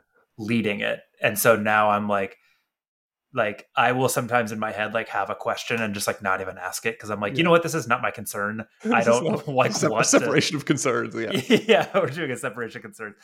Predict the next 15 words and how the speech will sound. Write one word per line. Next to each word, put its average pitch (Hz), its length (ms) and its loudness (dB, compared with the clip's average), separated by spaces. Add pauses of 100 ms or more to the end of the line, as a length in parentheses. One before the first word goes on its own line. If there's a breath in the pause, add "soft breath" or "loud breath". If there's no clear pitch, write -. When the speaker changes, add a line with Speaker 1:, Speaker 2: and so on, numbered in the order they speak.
(220 soft breath)
Speaker 1:
So 135 120 2
I'm 139 140 8
just 131 160 2
like, 120 260 0 (460)
I'm, 131 240 2
like, 123 200 4
in 110 120 -4
full 101 540 -6 (260)
engineer 107 400 -4
mode 98 260 2
where 98 140 0
I'm 98 140 2
like, 98 260 0
"Hey, 160 160 4
Daniel, 104 480 2